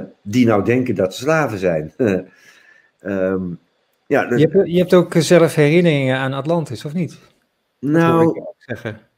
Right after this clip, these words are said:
Speaker 2: ergens.
Speaker 1: ehm, ja, het moet, het, ja. Het, maar wat, wat, wat ik zie is dat ik af en toe mensen tegenkom waarvan ik denk, "Ik ken jou ergens van,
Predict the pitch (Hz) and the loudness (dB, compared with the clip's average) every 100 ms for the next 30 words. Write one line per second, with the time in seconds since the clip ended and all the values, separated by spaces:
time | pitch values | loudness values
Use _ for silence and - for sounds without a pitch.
0 | _ 127 117 120 120 127 131 139 139 131 | _ -10 -6 -2 -2 -2 -2 0 0 -2
1 | 127 - - - _ _ _ _ _ - | -4 -12 -20 -20 _ _ _ _ _ -6
2 | 135 147 135 156 151 - 120 104 - - | -4 -2 -2 2 0 0 -4 -4 -10 -6
3 | 131 170 170 101 - - _ _ _ _ | 0 2 2 0 -4 -14 _ _ _ _
4 | _ - 123 127 143 143 160 156 165 127 | _ -4 -2 0 2 4 4 4 0 2
5 | 151 143 143 - 240 196 - 156 - 160 | 0 -2 -6 -8 -6 -4 -2 -2 -2 -6
6 | 151 - - 131 127 120 117 180 202 196 | -6 -10 -8 -6 -6 -6 -2 -2 -2 -4
7 | 120 101 98 - 92 143 - _ _ _ | 0 0 0 -2 -2 -2 -8 _ _ _
8 | _ _ - 107 131 110 104 101 98 87 | _ _ -10 -6 -4 -2 -2 -4 -6 -4
9 | 117 143 151 131 135 139 139 147 185 | -2 0 0 -2 -2 -6 -4 -4 -4